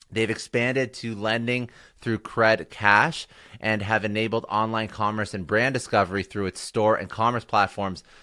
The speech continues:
by amassing over seven point five million users. The startup plans to use the latest investments to grow its existing range of products and expand financial service offerings for its customers. In the recent weeks, the company has held talks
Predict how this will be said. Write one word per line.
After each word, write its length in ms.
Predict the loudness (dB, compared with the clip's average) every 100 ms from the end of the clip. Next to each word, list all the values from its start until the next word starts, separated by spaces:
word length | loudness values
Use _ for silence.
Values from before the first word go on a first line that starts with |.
| _ 2
by 160 | 4
amassing 480 | 4 2 2 0 -6
over 160 | -6 -6
seven 360 | 0 0 0
point 240 | -4 -6 0
five 300 | 2 2 0
million 560 | -2 0 0 -2 -2
users. 460 | -4 -4 -6 -10 -16 _ -20 -18
The 80 | -2
startup 240 | 2 4
plans 320 | 2 0 0 -2
to 80 |
use 240 | -2 -2 -2
the 80 | 2
latest 320 | 2 2 0
investments 400 | 2 2 0 -8
to 60 | -2
grow 240 | 4 4
its 100 | 2
existing 380 | -2 -4 -2 -2
range 240 | -2 -2
of 80 | -2
products 460 | 4 6 6 2 -4 -20 -12
and 80 |
expand 440 | -12 -6 -2 -2 0
financial 400 | -2 0 -2 -4
service 360 | -2 -2 -2
offerings 440 | 2 4 2 -2 -4
for 80 | -6
its 100 | 0
customers. 540 | 0 0 -2 -4 -4 -12 -20 -12
In 120 | -8
the 100 | -6
recent 460 | -4 -4 -4 -6 -4
weeks, 300 | -4 -4 -6
the 60 |
company 280 | -6 -6 -6
has 80 | -4
held 220 | -4 -4
talks 480 | -2 2 2 0